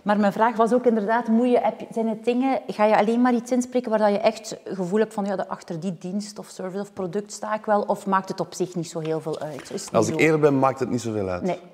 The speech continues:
Speaker 1: oké, ja. Ja. Mhm.
Speaker 2: Het zijn, zijn heel interessante discussies geweest tussen de, laten we zeggen, iets politiek correctere collega's, ehm, van mij en mij. Ik, ik zie mezelf als de persoon die,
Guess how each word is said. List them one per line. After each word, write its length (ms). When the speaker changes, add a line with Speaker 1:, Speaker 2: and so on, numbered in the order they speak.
Speaker 1:
oké, 260
ja. 200
Ja. 140
Mhm. 100
Speaker 2:
Het 100
zijn, 280
zijn 360
heel 300
interessante 420
discussies 520
geweest 380
tussen 480
de, 360
laten 260
we 60
zeggen, 320
iets 180
politiek 400
correctere 800
collega's, 800
ehm, 360
van 180
mij 260
en 280
mij. 300
Ik, 260
ik 140
zie 240
mezelf 360
als 160
de 60
persoon 540
die, 220